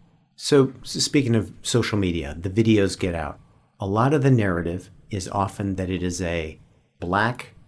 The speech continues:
versus white, white officer pulling over and then using excessive force on a, on a, a black in-, individual.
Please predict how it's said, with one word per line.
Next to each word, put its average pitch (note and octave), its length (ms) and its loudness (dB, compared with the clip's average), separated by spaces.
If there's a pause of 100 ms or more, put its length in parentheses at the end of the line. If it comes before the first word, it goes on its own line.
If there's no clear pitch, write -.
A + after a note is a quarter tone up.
(300)
versus F#2 560 -6
white, F2 380 -4 (180)
white G2 480 0
officer A2 640 -2 (400)
pulling B2+ 260 4
over A2+ 400 4
and F#2 240 -4
then F2 400 -4
using G2 520 -2 (520)
excessive A2+ 440 -4
force G2 280 -4
on G2 180 -4
a, F2+ 220 -4 (160)
on F2+ 120 -6
a, E2 100 -8 (180)
a A2 40 -6
black F#2 380 -2
in-, G#2 300 -4
individual. G2 640 -2